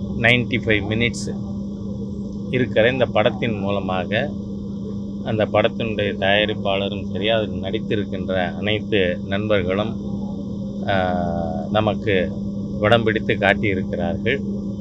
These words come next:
இதுல ரொம்ப முக்கியமான நாம் கவனிக்க வேண்டிய விஷயம் என்னவென்று சொன்னால், கடைசியில அது வந்து ஒரு மாறல்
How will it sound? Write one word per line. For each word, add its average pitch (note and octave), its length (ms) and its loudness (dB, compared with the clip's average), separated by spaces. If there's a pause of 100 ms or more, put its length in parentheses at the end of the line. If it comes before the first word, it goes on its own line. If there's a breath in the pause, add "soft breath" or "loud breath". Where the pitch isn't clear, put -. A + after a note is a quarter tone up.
(140)
இதுல A#2+ 460 8
ரொம்ப A#2+ 280 2
முக்கியமான B2 840 2 (140)
நாம் G2+ 280 0
கவனிக்க A#2+ 460 4
வேண்டிய G#2+ 360 4
விஷயம் G2+ 420 2
என்னவென்று G2+ 440 0
சொன்னால், G2 460 0 (600)
கடைசியில C#3+ 800 8 (720)
அது A2+ 200 4
வந்து A2 340 4 (1800)
ஒரு A#2 180 6
மாறல் A2+ 500 10